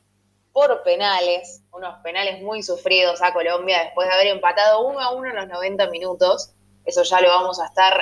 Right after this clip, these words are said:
anticipando en, en lo que va del programa, pero también lo que tenemos que decirles, que es lo que también ya intuimos, ya saben,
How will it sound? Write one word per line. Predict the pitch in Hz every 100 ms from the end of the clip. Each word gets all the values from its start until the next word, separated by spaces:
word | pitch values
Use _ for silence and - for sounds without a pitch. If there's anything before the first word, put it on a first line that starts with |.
| - 175
anticipando | 175 175 165 - 190 202 202 196 190 175
en, | 165 151
en | 160 165
lo | 165
que | 170
va | 185
del | 208 190
programa, | 180 175 190 202 196 190
pero | 160
también | 151 156 196
lo | 190
que | 170
tenemos | 170 180 175
que | 170
decirles, | 170 247 196 180 175
que | 165
es |
lo | 156
que | 143 139
también | 143 185 175
ya | - 170 156 -
intuimos, | 185 185 190 226 202 175
ya | 190
saben, | 185 185 165 165 233